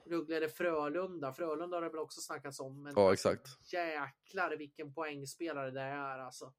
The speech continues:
Speaker 2: Jag tror vi lägger upp ett riktigt bra
Speaker 1: Eh.
Speaker 2: bud på till att ska han ändå komma, tror jag, då till H V.
Speaker 1: Ja,
Speaker 2: För jag
Speaker 1: men
Speaker 2: tycker att,
Speaker 1: alltså, jag
Speaker 2: alltså, Rögle känns utaktat nästan i leken. Alltså,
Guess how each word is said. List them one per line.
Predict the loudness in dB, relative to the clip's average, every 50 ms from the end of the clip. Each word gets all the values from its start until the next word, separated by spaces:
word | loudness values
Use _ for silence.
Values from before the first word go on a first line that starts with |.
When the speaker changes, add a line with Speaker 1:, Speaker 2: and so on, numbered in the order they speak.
| _ _ -6
Speaker 2:
Jag | 0 4
tror | 6
vi | 8 8
lägger | 10 10 8 8
upp | 6 6
ett |
riktigt | 4 4 6 8
bra | 8 8
Speaker 1:
Eh. | 10
Speaker 2:
bud | 8 8 6 6 4
på | 2
till | 4 4
att | 4 4
ska | 4 4 4
han | 4
ändå | 4 4 4
komma, | 6 6 6 6 4 0
tror | 0 0 0 0
jag, | 2 2
då | 0 -2 -2 -2
till | -2 0 0 2 2 4
H | 6 6 6
V. | 6 4 -2 -8 -12 -20 -20 -18 -16 -14 -14 -12 -12 -12 -12 -12 -12 -14 -8 -4
Speaker 1:
Ja, | 2 6 6 8 8 6 6 4 2 0 2 4
Speaker 2:
För | 6
jag | 10
Speaker 1:
men |
Speaker 2:
tycker | 12 12 10
att, | 10
Speaker 1:
alltså, | 8 2 -2 -2
jag | 0 2
Speaker 2:
alltså, | 8 12 12 12 12 12 12
Rögle | 12 12 12 12 12 10 8 8
känns | 10 10 8 8 6 4
utaktat | 4 4 6 8 6 6 6 4 -2
nästan | -2 -2 0 0 2 2
i | 4
leken. | 4 4 4 4 4 4 4
Alltså, | 6 8 10 10 10